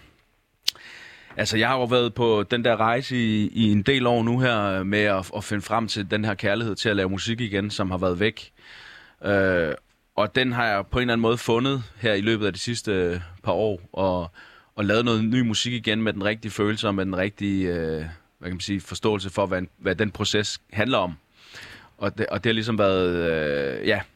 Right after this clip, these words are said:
at, at, at kunne fejre ligesom at komme ud med noget sandt musik igen. Det er ligesom derfra, det kom.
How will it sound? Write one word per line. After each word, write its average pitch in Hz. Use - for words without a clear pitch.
at, 110
at, 117
at 113
kunne 120
fejre 113
ligesom 113
at 92
komme 98
ud 139
med 117
noget 101
sandt -
musik 110
igen. 98
Det 104
er 104
ligesom 104
derfra, 104
det 92
kom. 95